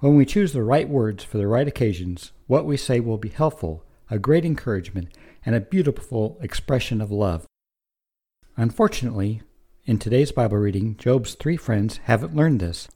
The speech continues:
Let's hope that our response is that we will realize we've been insensitive.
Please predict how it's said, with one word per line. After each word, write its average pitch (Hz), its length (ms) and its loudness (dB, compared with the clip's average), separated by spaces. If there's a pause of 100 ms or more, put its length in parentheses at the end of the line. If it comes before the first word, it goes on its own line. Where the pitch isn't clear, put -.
(100)
Let's 165 220 2
hope 143 260 0
that 117 100 0
our 127 160 4
response 107 640 -2
is 98 420 -4 (140)
that 98 180 -2
we 110 140 4
will 127 160 4
realize 98 640 2
we've 95 180 -4
been 95 180 2
insensitive. 92 840 -2